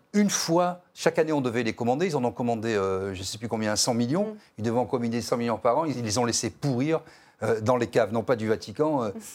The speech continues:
Speaker 1: mais, euh, du ministère de la Santé. C'était pourri. On n'a plus,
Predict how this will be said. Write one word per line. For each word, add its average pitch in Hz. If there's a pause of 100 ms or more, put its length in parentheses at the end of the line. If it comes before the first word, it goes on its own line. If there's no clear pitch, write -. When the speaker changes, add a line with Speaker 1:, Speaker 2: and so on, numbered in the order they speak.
(120)
Speaker 1:
mais, 110
euh, 104
du 107
ministère 117
de 110
la 104
Santé. 101
C'était 110
pourri. 113 (460)
On 123
n'a 139
plus, 202